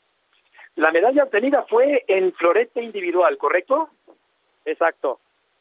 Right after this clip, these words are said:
Speaker 1: Excelente. Y mañana, entonces, a las nueve de la mañana vuelve la actividad.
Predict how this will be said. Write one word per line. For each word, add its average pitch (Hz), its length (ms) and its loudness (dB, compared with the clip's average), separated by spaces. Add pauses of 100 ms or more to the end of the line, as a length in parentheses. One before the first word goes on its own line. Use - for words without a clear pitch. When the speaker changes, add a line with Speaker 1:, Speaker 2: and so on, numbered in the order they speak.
(600)
Speaker 1:
Excelente. 151 560 -2
Y 143 40 -10
mañana, 240 500 2
entonces, 202 400 -6
a 185 80 2
las 156 180 0
nueve 233 320 0
de 220 80 2
la 202 80 2
mañana 196 300 0
vuelve 190 240 0
la 170 60 0
actividad. 143 420 -2